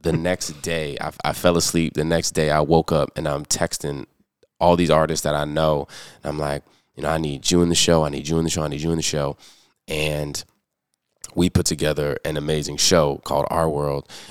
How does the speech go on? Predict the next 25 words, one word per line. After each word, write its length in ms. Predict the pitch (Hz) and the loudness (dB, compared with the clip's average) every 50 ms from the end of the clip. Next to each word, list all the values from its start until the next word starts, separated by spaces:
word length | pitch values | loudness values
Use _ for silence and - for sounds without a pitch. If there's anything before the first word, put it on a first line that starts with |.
| - - _ - | -20 -14 _ -6
And, 220 | - 78 73 - - | -4 -4 -4 -4 -6
but 320 | 78 78 76 - 82 - | -8 -8 -2 0 0 0
the 80 | - - | 2 2
show 540 | - - - 110 101 98 92 87 80 85 - _ | 4 6 8 8 10 10 8 6 4 0 -8 _
was 640 | - - 80 80 80 80 80 78 76 76 - - - - - - - - - - - | -4 0 2 4 4 4 4 2 2 2 4 2 2 2 -2 -10 -20 -20 -20 -10 -6
a 80 | - - | -6 2
thought 240 | - - 85 78 - | 6 6 6 6 6
process 380 | - 82 78 - 85 80 - | 4 2 2 2 2 0 0
that 100 | - 78 | 0 0
I 100 | 82 80 | 2 2
had 100 | 80 76 | 2 2
already 240 | 76 73 71 69 71 | 0 0 -2 -4 -6
had, 340 | 78 82 80 69 - - - _ _ _ | -6 -4 -4 -4 -6 -8 -12 _ _ _
which 260 | - 82 78 - - | -8 -4 -2 0 0
is, 380 | 82 78 76 76 73 71 - - - - - - - - - - | 0 0 -2 -2 -2 -2 -4 -4 -6 -12 -20 -20 -20 -20 -14 -8
um, 340 | 73 73 71 69 67 73 76 | -6 -4 -4 -6 -6 -6 -4
which 160 | 80 85 - 85 | -4 0 2 2
was 120 | 82 71 | 2 2
essentially 500 | 78 76 - 82 78 - 85 78 73 - - | 2 0 2 2 2 0 0 -2 -4 -4 -2
introducing 960 | 87 90 87 - - 82 76 - 82 82 - - 85 78 78 76 78 73 - - | -2 0 0 0 -2 -2 -2 0 0 2 2 2 0 0 -2 -4 -6 -8 -6 -2
the 100 | - - - | -2 0 0
art 220 | 78 71 - - | 0 0 -2 -2
world 400 | 67 78 78 76 71 71 71 - | -2 -2 -2 0 -2 -2 -2 0
to 580 | - - - 90 82 80 76 73 71 71 73 - _ _ _ _ _ _ _ _ _ _ _ _ _ - | 0 0 2 2 2 2 0 -2 -4 -6 -10 -14 _ _ _ _ _ _ _ _ _ _ _ _ _ -6
what 420 | - 82 80 80 78 71 - - | -2 0 0 2 0 -2 -4 -8